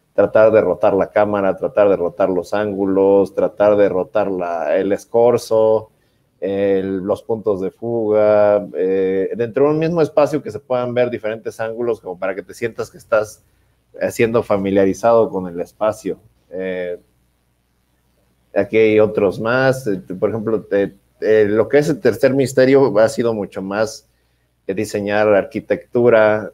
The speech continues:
y dentro de la misma arquitectura de los espacios, tener que girar dentro de los espacios para que se sientan como llenos de vida y con más gente. Eh, hay algunos que ya habían aparecido en otros, en el primero y el segundo misterio, como la comisaría de policía de Furgosia,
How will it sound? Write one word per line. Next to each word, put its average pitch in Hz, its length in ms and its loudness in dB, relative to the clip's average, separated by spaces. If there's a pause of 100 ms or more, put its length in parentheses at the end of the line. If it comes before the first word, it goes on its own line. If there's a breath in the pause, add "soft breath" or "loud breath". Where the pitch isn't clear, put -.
y 92 460 -2
dentro 101 440 -4
de 101 80 4
la 98 140 0
misma 127 300 -2
arquitectura 120 580 0
de 117 60 6
los 101 180 0
espacios, 110 760 -2
tener 104 320 -6
que 107 140 -8
girar 107 340 2
dentro 120 360 0
de 113 80 0
los 110 100 -2
espacios 113 420 -4
para 90 260 -2
que 92 120 -14
se 90 100 -10
sientan 98 460 -8
como 80 420 -16 (180)
llenos 101 300 -6
de 90 100 -4
vida 110 400 4
y 90 320 0
con 82 360 -12 (100)
más 92 240 -6
gente. 113 400 -6 (760)
Eh, 95 480 6
hay 139 160 6
algunos 156 340 4
que 139 80 2
ya 131 60 6
habían 131 240 4
aparecido 117 400 -2
en 117 120 -10
otros, 110 440 -6
en 104 160 -10
el 98 120 -12
primero 107 380 -2
y 110 60 2
el 95 80 0
segundo 107 220 -12
misterio, 107 360 -4
como 87 240 -10
la 78 640 -6
comisaría 92 560 -2
de 80 160 -2
policía 87 560 -4
de 85 80 2
Furgosia, 95 640 -6